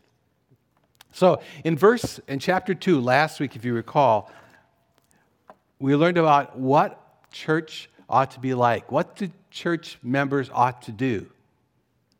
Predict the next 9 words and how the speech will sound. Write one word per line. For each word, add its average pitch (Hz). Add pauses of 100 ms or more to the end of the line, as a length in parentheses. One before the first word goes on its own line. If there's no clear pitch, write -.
(1040)
Today, 143 (220)
what 127
we're 135
gonna 139
look 135
at 135
is 107
what 120
church -